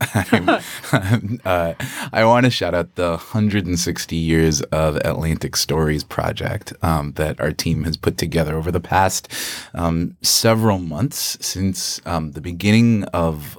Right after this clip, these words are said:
Speaker 1: November of twenty seventeen, when The Atlantic celebrated its hundred and sixtieth birthday. Our audience team has, day by day, been, um, posting to the site, um, a,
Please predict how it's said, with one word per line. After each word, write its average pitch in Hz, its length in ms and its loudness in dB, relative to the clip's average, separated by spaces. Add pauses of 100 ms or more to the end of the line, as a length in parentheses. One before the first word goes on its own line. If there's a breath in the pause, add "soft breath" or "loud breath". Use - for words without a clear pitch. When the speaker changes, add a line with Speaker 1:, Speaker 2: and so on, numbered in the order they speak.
(100)
Speaker 1:
November 90 580 4
of 65 280 -6
twenty 78 260 -4
seventeen, 78 840 -6
when 73 180 -6
The 73 100 -8
Atlantic 78 500 -8
celebrated 76 580 -4
its - 240 -6
hundred 78 280 -2
and 76 100 -8
sixtieth 82 480 -4
birthday. 85 500 0 (520 loud breath)
Our 113 160 4
audience 156 400 2
team 117 480 4
has, 95 580 -2 (220)
day 104 180 4
by 113 240 4
day, 85 440 -6 (580 soft breath)
been, 80 500 2 (140)
um, 80 240 -2
posting 82 560 0
to 95 120 -4
the 87 120 -2
site, 95 420 0 (200)
um, 82 340 -2 (640 loud breath)
a, 87 540 4